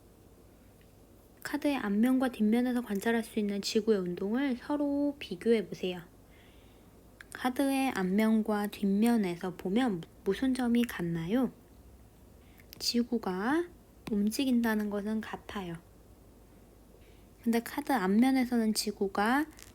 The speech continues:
지구의 가운데를 중심으로 도는데, 뒷면에서는 태양을 중심으로 돌 거예요.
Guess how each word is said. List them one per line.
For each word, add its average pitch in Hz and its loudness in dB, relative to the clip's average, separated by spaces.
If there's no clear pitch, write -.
지구의 240 2
가운데를 247 2
중심으로 202 2
도는데, 185 0
뒷면에서는 220 2
태양을 339 4
중심으로 202 0
돌 175 0
거예요. 165 -2